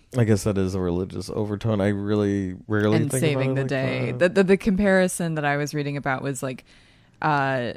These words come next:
Speaker 2: shoot, what was it? It was, uh, Jesus was sinless and died to save everyone from their sins, but Neo was more like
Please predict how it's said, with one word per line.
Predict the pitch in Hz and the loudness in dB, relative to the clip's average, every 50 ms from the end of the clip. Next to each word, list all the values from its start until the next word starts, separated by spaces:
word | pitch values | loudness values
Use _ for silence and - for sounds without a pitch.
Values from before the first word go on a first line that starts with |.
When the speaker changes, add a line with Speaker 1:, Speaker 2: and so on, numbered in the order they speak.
| - - - | -10 -14 -14
Speaker 2:
shoot, | - - - 143 117 - | -10 -6 -6 -6 -4 -4
what | 139 - - | -6 -6 -6
was | 139 135 127 | -8 -8 -8
it? | 135 135 139 | -8 -8 -8
It | 131 | -6
was, | - 147 147 139 139 131 - - - - | -6 -8 -8 -10 -12 -16 -18 -14 -10 -6
uh, | 90 101 127 151 143 | -6 -6 -6 -8 -8
Jesus | 139 147 165 170 165 151 175 165 160 151 - - - - - | -6 -2 0 0 0 2 2 0 0 0 -4 -8 -12 -14 -10
was | - 151 151 147 139 131 | -6 -2 -2 -2 -2 -4
sinless | - - - - - 156 151 151 151 147 147 143 139 139 - - - - - - - - - - _ _ - | -6 -8 -8 -6 -4 -2 -2 -2 -2 -2 -2 -2 -4 -4 -6 -8 -10 -10 -10 -10 -12 -12 -16 -18 _ _ -6
and | 151 147 143 139 135 139 135 135 135 139 139 135 | -4 -2 -2 0 -2 -2 -2 -4 -4 -6 -6 -6
died | 151 139 135 135 139 135 135 135 _ _ _ _ _ _ - _ _ _ _ _ _ - | -4 -4 -2 -2 -4 -6 -10 -14 _ _ _ _ _ _ -20 _ _ _ _ _ _ -12
to | - 143 | -10 -8
save | - - 151 143 131 139 | -4 -2 -2 -2 -2 -2
everyone | 135 135 135 131 135 135 135 - | -4 -4 -4 -4 -4 -6 -6 -6
from | - 120 131 | -8 -8 -6
their | 131 123 117 | -6 -6 -8
sins, | - - - 170 160 156 156 156 151 143 139 139 - | -8 -4 -4 -2 -2 0 0 -2 -2 -4 -4 -6 -4
but | - 143 - | -4 -4 -4
Neo | 131 143 147 147 147 147 143 143 139 139 139 135 135 135 135 113 | -2 -4 -4 -4 -2 -2 -2 -2 -2 -2 -2 -4 -4 -4 -6 -6
was | - - 135 139 139 135 131 131 135 - - | -8 -8 -6 -4 -4 -4 -4 -6 -8 -8 -8
more | 147 139 135 135 135 135 139 135 | -6 -6 -4 -4 -4 -4 -6 -6
like | 131 135 135 131 131 131 - - - | -6 -6 -6 -6 -6 -8 -12 -20 -20